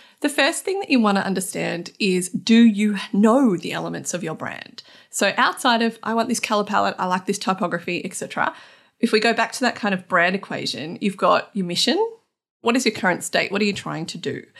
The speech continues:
You've got your vision, which is, where do we want to be? Like, where are we trying to get to? What's our big picture,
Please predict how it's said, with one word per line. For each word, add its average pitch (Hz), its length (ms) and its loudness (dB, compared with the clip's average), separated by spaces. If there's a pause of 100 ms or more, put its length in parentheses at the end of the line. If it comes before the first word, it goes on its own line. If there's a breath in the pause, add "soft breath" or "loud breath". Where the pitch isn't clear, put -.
(360 loud breath)
You've 190 140 0
got 196 160 2
your 185 100 -4
vision, 165 500 -4 (180)
which - 220 -6
is, 175 160 -4
where 196 260 2
do 196 60 0
we 175 120 -2
want 233 320 -2
to - 100 -10
be? - 240 -16
Like, - 220 -6
where 269 440 4
are 208 120 2
we 190 240 0
trying 185 680 -2
to 240 140 -4
get - 220 -4
to? - 140 -8
What's 262 260 -2
our 285 140 4
big 233 460 -2
picture, 190 540 -2